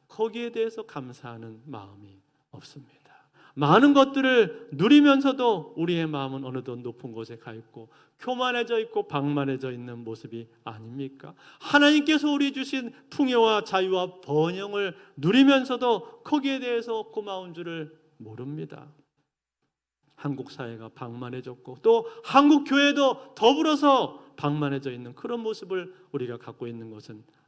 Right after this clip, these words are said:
아닙니까? 가난하고 겸손한 마음, 낮은 마음을 우리가 가지고 있어야 되는데 그러한 낮은 마음이 사라져 버렸다는 거예요. 저부터 그렇습니다. 그리고 교회의 모습이 그렇다는 거예요. 오늘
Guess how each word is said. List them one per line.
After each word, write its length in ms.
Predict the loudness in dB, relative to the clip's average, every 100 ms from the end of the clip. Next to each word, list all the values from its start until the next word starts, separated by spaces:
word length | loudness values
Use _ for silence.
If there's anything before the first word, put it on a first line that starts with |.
| _
아닙니까? 560 | -20 -20 -20 _ _ _
가난하고 920 | 0 4 4 6 4 4 2 0 -12
겸손한 580 | 2 2 2 -4 -6 -6
마음, 240 | -8 -8 -10 -4
낮은 460 | 8 8 8 2 4
마음을 640 | 2 2 2 2 0 -4
우리가 580 | -6 0 0 0 -4 -8
가지고 380 | -6 -6 -4 -6
있어야 300 | -6 -6 -6
되는데 320 | -6 -10 -12
그러한 500 | -12 -6 -4 -4 -6 -14 _ _
낮은 460 | -16 -14 -12 -10
마음이 440 | -8 -10 -12 -16 -18
사라져 400 | -16 -16 -14 -16
버렸다는 520 | -16 -18 -16 -18 -18
거예요. 140 | -20
저부터 540 | -16 -16 -14 -12 -12 -14 _ _ _ _ _ _
그렇습니다. 600 | -18 -18 -20 -20 -20 _ _ _ _ _ _ _ _ _ _ _ _ _ -8
그리고 300 | -8 -6 -12
교회의 360 | -8 -8 -6
모습이 360 | -10 -16 -18 -20
그렇다는 460 | -20 -20 -20 -20
거예요. 140 | -6 2
오늘 340 | 6 6 2